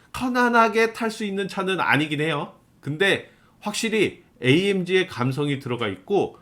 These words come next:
지티만의 감성이 특별하긴 합니다.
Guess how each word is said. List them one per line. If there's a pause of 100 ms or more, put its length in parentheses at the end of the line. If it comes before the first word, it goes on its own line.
(140)
지티만의
감성이 (100)
특별하긴
합니다.